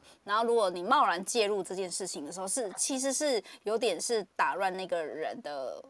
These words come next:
我觉得是一种思考模式，或是他自己的，呃，呃，运-，运用，运用的，的方式，跟他能量场的部分。因为我们都知道投射者能量场其实是具有穿透力的嘛，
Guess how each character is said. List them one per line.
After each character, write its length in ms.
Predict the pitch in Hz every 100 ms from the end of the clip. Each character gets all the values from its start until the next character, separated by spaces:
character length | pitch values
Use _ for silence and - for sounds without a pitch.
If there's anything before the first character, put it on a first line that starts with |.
| -
我 100 | -
觉 120 | 190 285
得 40 |
是 140 | 294
一 60 | 277
种 160 | 208 185
思 200 | - 262
考 220 | - 160
模 240 | 160 -
式， 240 | - 233 208
或 180 | 233
是 120 | 214 226
他 120 | 214
自 160 | -
己 220 | 190 180 151
的， 500 | 170 151 139 131 90 -
呃， 360 | 175 156 120 - _ _ _ _
呃， 220 | - 180 170
运-， 200 | 277 226 - _
运 160 | 285 254
用， 200 | 254 220 -
运 140 | 247
用 140 | 247 190
的， 160 | 180 - -
的 120 | 196
方 240 | 165 170 185
式， 260 | - 175
跟 120 | 165 226
他 140 | 247
能 180 | 208 180
量 140 | 196
场 180 | 180 -
的 60 | 214
部 200 | 170 -
分。 240 | - 156 - _ _ -
因 100 | 330
为 60 |
我 60 | 262
们 80 | 180
都 100 | 220
知 60 |
道 260 | 240 226 190 185 - -
投 160 | - 208
射 100 | 277
者 120 | 208
能 160 | 175 175
量 160 | 208
场 180 | 208 170
其 160 | 175 180
实 140 | 196
是 80 | 180 -
具 120 | 208
有 140 | 147
穿 200 | - 180
透 160 | 185 180
力 140 | 170 143
的 100 | -
嘛， 100 | -